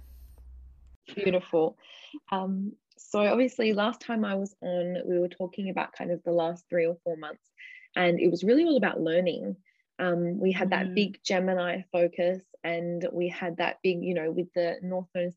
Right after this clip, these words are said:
Speaker 1: South Node in Gemini and Sagittarius at the moment, we've had that big focus on really learning from our experiences and from our life,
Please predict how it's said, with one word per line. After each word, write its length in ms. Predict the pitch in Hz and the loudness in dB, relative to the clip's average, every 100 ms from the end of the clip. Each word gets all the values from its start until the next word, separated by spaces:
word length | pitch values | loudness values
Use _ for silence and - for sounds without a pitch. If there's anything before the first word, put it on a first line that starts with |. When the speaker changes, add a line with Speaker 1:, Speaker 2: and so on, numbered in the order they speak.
| 165 | -6
Speaker 1:
South 160 | 165 - | -6 -4
Node 100 | 170 | -4
in 120 | 165 | -2
Gemini 420 | 165 160 165 156 | -4 -2 -2 -4
and 120 | 165 | -4
Sagittarius 640 | - 170 - - 160 185 - | -4 -4 -4 -2 0 2 0
at 120 | - | -2
the 60 | 175 | -2
moment, 320 | 165 160 - - _ _ _ _ - | -2 -4 -8 -10 _ _ _ _ 0
we've 140 | 190 | 2
had 220 | 185 180 | 4 2
that 200 | 202 - - | 4 2 2
big 200 | 185 - | 0 4
focus 440 | 175 165 185 185 | 2 4 0 -2
on 200 | 180 170 | -2 0
really 360 | 165 170 165 165 | 2 4 6 4
learning 420 | 165 165 165 170 170 | 2 0 0 -4 -6
from 160 | 170 160 | -6 -4
our 140 | 156 | -6
experiences 880 | - - - 165 175 208 - 233 240 | -8 -10 -4 0 2 0 -2 -2 0
and 160 | 190 185 | -2 -4
from 180 | 165 165 | -4 -4
our 160 | 151 | -2
life, 480 | 156 147 170 277 392 | -2 0 0 0 -2